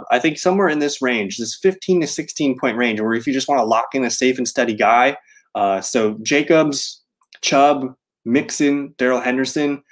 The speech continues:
uh, those guys all look like really good running back twos right now,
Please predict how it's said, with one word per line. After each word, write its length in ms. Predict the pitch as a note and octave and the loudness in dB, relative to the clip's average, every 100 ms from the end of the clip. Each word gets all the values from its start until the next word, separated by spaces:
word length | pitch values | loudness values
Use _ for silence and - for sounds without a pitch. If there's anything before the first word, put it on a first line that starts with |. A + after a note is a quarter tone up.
| _ _ | _ _
uh, 160 | G2+ G2+ | -2 0
those 220 | A#2 B2+ | 0 0
guys 200 | B2+ A#2 | 0 0
all 200 | A2 A2+ | 2 0
look 180 | A#2 A#2 | 0 -2
like 140 | A2 G#2+ | -2 0
really 220 | A2+ A2+ | -2 -2
good 220 | A2+ G#2+ | -2 0
running 240 | A2 A2 | 0 0
back 240 | G#2+ G2+ - | 0 0 -2
twos 340 | - B2 A#2 | -2 0 2
right 220 | A2+ G2+ | 2 0
now, 380 | G#2 G2+ G2 F#2+ | -2 -2 -2 -4